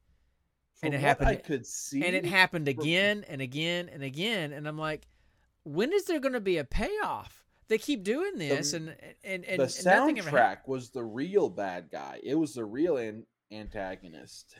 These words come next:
Speaker 1: Um, um, um, because let's be honest, Dad. Um, i-, if we took just the dialogue from this entire movie,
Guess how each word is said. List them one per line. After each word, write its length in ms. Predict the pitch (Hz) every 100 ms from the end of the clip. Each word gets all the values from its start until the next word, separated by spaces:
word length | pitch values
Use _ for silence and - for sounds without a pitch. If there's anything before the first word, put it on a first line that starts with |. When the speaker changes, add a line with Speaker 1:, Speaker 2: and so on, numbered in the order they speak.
| -
Speaker 1:
Um, 400 | 131 131 139 131 -
um, 320 | 123 123 123 123
um, 100 | 123 120
because 180 | 123 135
let's 140 | 165
be 140 | -
honest, 400 | 131 175 156 117
Dad. 380 | - 104 101 107 - _ _ _ _
Um, 140 | 143 151
i-, 40 |
if 420 | 156 151 147 143
we 100 | 156
took 260 | 208 185 117
just 300 | 107 165 175
the 80 | -
dialogue 520 | 143 131 135 143 160
from 100 | 160 139
this 160 | -
entire 560 | 120 - - 120 131 127
movie, 600 | 110 113 120 165 196 202